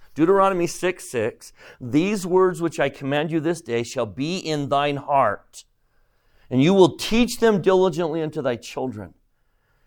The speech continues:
and talk of them when you sit down in your, your house, and when you walk by the way, and when you lie down, and when you rise up, and you will do what with the law?" in verse eight?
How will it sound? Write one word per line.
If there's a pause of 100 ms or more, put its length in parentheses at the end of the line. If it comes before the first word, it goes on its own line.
and
talk
of
them
when
you
sit
down
in
your, (120)
your
house, (580)
and
when
you
walk
by
the
way,
and
when
you
lie
down,
and
when
you
rise
up,
and
you
will
do
what
with
the
law?"
in
verse
eight?